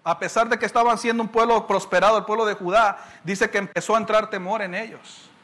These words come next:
Dice la palabra de Dios que empezó a venir un temor sobre el pueblo.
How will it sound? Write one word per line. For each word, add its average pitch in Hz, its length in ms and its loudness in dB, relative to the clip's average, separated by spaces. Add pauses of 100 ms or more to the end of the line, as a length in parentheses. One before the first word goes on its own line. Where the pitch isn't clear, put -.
(4000)
Dice 196 260 2
la 208 160 4
palabra 214 360 2
de 202 120 2
Dios 220 180 0
que 214 140 -2
empezó 185 420 0
a 247 80 6
venir 220 560 -4 (760)
un 208 200 -2
temor 214 400 4
sobre 202 220 0
el 160 80 -4
pueblo. 226 420 -2